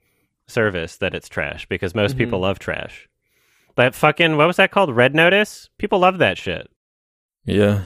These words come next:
Speaker 3: yeah, true. Army of, was it Army of the Dead? Yeah.
Speaker 1: Yeah.
Speaker 3: All sorts of these big streaming movies. <laughs>
Speaker 1: That won the Oscar.
Speaker 2: How, how can their s-, how can their stock be tanking now? Like, wasn't that,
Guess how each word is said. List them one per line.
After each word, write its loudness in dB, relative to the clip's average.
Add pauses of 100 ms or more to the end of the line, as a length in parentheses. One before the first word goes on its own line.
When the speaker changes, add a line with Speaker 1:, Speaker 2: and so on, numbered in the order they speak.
(120)
Speaker 3:
yeah, 2
true. 0
Army 2
of, -2 (280)
was -2
it 0
Army 0
of 0
the 0
Dead? -2 (420)
Yeah. 2
Speaker 1:
Yeah. 0 (120)
Speaker 3:
All -4
sorts -6
of -6
these -6
big -6
streaming -4
movies. -6
<laughs> -10
Speaker 1:
That 2
won 2
the 2
Oscar. -2
Speaker 2:
How, -6
how -2
can -4
their 4
s-, -10 (120)
how 0
can -2
their 2
stock 0
be -4
tanking -6
now? -10
Like, -6
wasn't 0
that, 2